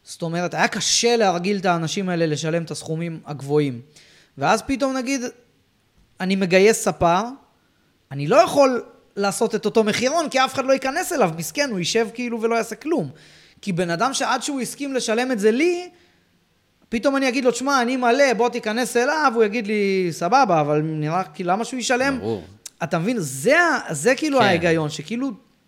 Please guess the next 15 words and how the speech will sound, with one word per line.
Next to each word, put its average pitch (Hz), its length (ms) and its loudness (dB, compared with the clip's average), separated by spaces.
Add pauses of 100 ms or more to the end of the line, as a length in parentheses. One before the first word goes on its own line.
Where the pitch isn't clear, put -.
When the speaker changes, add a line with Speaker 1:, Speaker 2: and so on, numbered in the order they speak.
Speaker 1:
מה 190 160 -4
שגרמתי 208 1300 -2
פה, 185 280 0 (520)
זה 165 320 2 (260)
התחלתי 240 520 0
לתמרץ 196 600 0
את 240 120 -4
הלקוחות 208 580 -2
להיכנס 196 480 -4
למישהו 208 440 -4
אחר, 277 240 -4
כי - 120 -10
הוא 185 100 -6
זול 214 220 0
יותר. 123 300 -4